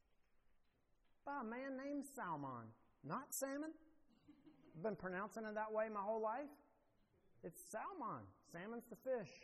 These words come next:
Salmon is a man who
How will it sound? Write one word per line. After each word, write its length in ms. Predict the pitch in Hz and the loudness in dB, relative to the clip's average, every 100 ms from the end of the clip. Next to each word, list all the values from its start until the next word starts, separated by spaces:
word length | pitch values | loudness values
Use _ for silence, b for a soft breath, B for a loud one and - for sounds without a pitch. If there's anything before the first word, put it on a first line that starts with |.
| - - - - - - - - - _ - - | -20 -20 -20 -20 -20 -20 -20 -20 -20 _ -20 -6
Salmon 540 | 185 190 226 240 240 202 | 0 0 0 -2 -2 -4
is 80 | 143 | -6
a 80 | 143 | -6
man 540 | 147 180 196 190 180 | -6 -6 -8 -8 -6
who 140 | 151 | -4